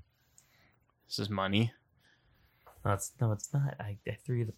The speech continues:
Speaker 2: bag of
Speaker 1: I don't want
Speaker 2: it's cool.
Speaker 1: this.
Speaker 2: But you need to take it.
Speaker 1: I don't want this.
Speaker 2: <laughs> Okay, I'm get, I'm going to sleep. Waka, waka, waka, waka. Hey, where's the, where's the bunks?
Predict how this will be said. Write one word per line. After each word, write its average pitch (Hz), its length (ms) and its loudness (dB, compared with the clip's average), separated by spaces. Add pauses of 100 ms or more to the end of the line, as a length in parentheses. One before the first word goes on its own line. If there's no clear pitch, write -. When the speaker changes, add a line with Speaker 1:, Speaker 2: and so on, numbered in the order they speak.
Speaker 2:
bag 113 240 -2
of - 80 -6 (220)
Speaker 1:
I 110 40 0
don't 110 120 2
want 104 180 4
Speaker 2:
it's 101 60 -4
cool. 107 100 6
Speaker 1:
this. - 240 6 (320)
Speaker 2:
But 123 100 8
you 113 260 6
need 127 200 10
to 117 60 2
take 151 300 10
it. - 80 -12 (120)
Speaker 1:
I 135 40 10
don't 110 140 12
want 110 220 10
this. - 460 4
Speaker 2:
<laughs> - 60 -20
Okay, 98 340 4
I'm 113 160 6
get, 127 180 8
I'm 120 120 12
going 135 140 12
to 117 60 10
sleep. - 240 2 (960)
Waka, 110 320 4
waka, 101 360 2
waka, 101 360 4
waka. 101 300 4 (180)
Hey, 165 200 12
where's 165 260 10
the, 165 100 4 (140)
where's 143 220 6
the 139 80 4
bunks? 113 560 10